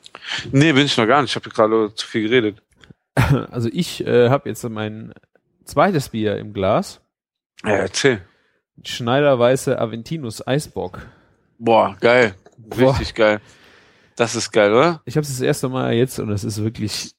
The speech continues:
Speaker 2: affengeil. Das hat zwölf Prozent Alkohol.
Speaker 1: Ja.
Speaker 2: Man sch-, also man merkt's aber nicht. Also es ist, es ist so hammermäßig eingebunden. Ich find, das könnte ich jetzt auch mit sechs Prozent Alkohol einschätzen.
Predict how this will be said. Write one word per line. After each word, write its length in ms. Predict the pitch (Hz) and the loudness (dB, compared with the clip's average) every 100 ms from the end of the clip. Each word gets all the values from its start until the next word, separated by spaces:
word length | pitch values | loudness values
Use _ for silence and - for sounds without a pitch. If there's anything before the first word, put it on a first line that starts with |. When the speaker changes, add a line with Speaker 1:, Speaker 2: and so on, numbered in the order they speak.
| _ _ | _ _
Speaker 2:
affengeil. 960 | 117 117 - 113 104 98 95 101 104 - | 0 2 -2 -6 -4 -2 0 0 -2 -4
Das 160 | - 113 | -2 -2
hat 120 | 131 | -2
zwölf 300 | - 156 185 | 0 0 0
Prozent 280 | 160 147 147 | -4 -4 -2
Alkohol. 580 | 135 139 110 107 156 160 _ - | 0 0 -2 -2 -4 -6 _ 0
Speaker 1:
Ja. 320 | 123 110 123 _ - | 2 2 -2 _ -10
Speaker 2:
Man 140 | 110 | -8
sch-, 140 | - - | -8 -12
also 160 | - - | -12 -8
man 240 | 110 110 | -6 -2
merkt's 260 | 107 120 - | 0 0 -2
aber 140 | 104 | -6
nicht. 300 | 101 107 - _ _ | -6 -12 -16 _ _
Also 180 | - 113 | -2 0
es 100 | 110 | 0
ist, 340 | 113 - - - | -4 -8 -12 -18
es 240 | - 95 - | -16 -12 -10
ist 240 | 113 - | -12 -2
so 360 | 127 151 170 151 | 2 4 2 2
hammermäßig 800 | 120 156 170 147 139 143 127 - | 0 0 0 -2 0 0 -2 -4
eingebunden. 640 | 135 139 104 110 127 147 - _ _ _ _ _ _ _ _ _ | -2 -2 -4 -4 -6 -12 -14 _ _ _ _ _ _ _ _ _
Ich 160 | - - | -18 -6
find, 180 | 143 - | -4 -4
das 140 | - | -2
könnte 200 | 143 139 | 0 0
ich 80 | 139 | -2
jetzt 160 | 120 | -2
auch 160 | - 120 | -2 -2
mit 120 | 123 | -2
sechs 300 | 131 135 - | 0 0 0
Prozent 340 | - 120 - 113 | -6 -4 0 2
Alkohol 400 | 110 - 113 107 | 2 0 -2 0
einschätzen. 640 | 107 113 113 - 107 107 | -2 -2 -2 -2 -8 -16